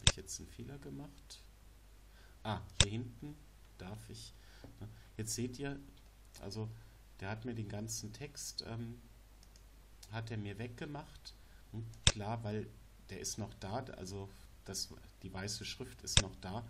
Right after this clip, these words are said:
aber man sieht jetzt nichts mehr, weil die Umrisslinie weg ist. Und zwar einfach, weil ich hier dieses Komma, ähm, mitgesetzt habe und das darf natürlich dort nicht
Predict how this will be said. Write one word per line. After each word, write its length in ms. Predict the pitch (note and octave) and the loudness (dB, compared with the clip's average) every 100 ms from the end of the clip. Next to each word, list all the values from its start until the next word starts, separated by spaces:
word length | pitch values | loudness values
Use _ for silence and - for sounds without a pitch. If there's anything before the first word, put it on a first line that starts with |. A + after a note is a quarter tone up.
| - - - | -6 -12 -6
aber 180 | F#2 G#2 | 2 4
man 180 | G2+ G2+ | 4 4
sieht 260 | A2 A#2 | 2 2
jetzt 240 | G2+ F#2 - | 0 0 0
nichts 360 | F2 - - | 0 -2 0
mehr, 220 | F#2 G#2+ A2 | 0 0 2
weil 160 | F2+ | 0
die 140 | F#2 - | 0 12
Umrisslinie 760 | A#2+ A#2 - - G2 F#2 F2 | 12 12 6 6 4 4 2
weg 200 | E2+ - | -2 -2
ist. 300 | - - - - - - - | 0 0 -2 -8 -12 -12 -4
Und 140 | G2+ | 2
zwar 360 | - - F#2+ - | 4 6 6 6
einfach, 440 | F#2 A2 - A#2 - | 4 2 2 0 0
weil 200 | G2 - - | 0 0 -2
ich 120 | - | -4
hier 400 | - G#2 G#2 A#2+ - - - - - - - | -2 2 4 12 12 12 -6 -16 -16 -14 -2
dieses 360 | G#2 - G#2+ - | 2 4 2 4
Komma, 380 | B2 B2+ F#2 F#2 - - - - - - - - - - | 6 6 10 10 10 4 -14 -14 -14 -12 -12 -10 -10 -2
ähm, 340 | F#2+ F#2 F#2 - - | 0 2 0 -4 -4
mitgesetzt 800 | G2+ G2+ - G2 F#2 F#2 F2 - F#2+ | 0 0 0 0 2 0 0 -2 0
habe 240 | F#2 G2 | 0 0
und 400 | F2 F2+ - - | -2 -2 -4 -2
das 200 | F#2 - | -2 0
darf 240 | F#2+ - | -2 -2
natürlich 440 | G2 - F#2 F2+ - | -4 -2 -2 -4 -4
dort 240 | F#2 - | -4 0
nicht 340 | F#2+ - - | 0 0 -4